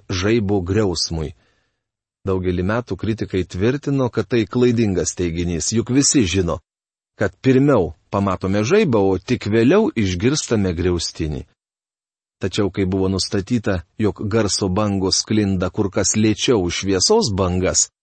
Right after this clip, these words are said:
paaiškėjo, kad žaibo blykstelėjimas sukelia griaustinio trenksmas. Argi nenuostabu, kad Jobas tai žinojo?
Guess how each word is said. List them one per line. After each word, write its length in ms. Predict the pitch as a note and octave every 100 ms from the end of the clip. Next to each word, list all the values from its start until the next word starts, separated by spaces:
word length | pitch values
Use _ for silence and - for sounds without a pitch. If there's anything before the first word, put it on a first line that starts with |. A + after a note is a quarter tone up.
| _ _ _ _ _ -
paaiškėjo, 600 | D#3+ E3 - G3 G#3 G#3
kad 160 | F3+ B2
žaibo 500 | G#2 C#3+ F#3+ F3 F#3
blykstelėjimas 1080 | A#2 B2+ D3 D#3+ - F3+ F3 F3+ E3+ C#3 -
sukelia 340 | D3+ D#3 C#3+
griaustinio 760 | G#2+ A#2+ A#2+ G#2+ - C3+ C#3 A#2
trenksmas. 840 | - G#2+ F2+ D#2+ - E2+ C#2+ - _ _ _ _ _ _ _ _ _ -
Argi 320 | G#2+ G2+ G#2
nenuostabu, 840 | G#2 G#2+ G#2+ G2 - A2+ A#2 B2 F#2 _ _ _ _
kad 140 | - E2
Jobas 460 | F2+ E2 D2 D2+
tai 120 | - E2
žinojo? 540 | F2 F#2+ F2 D2+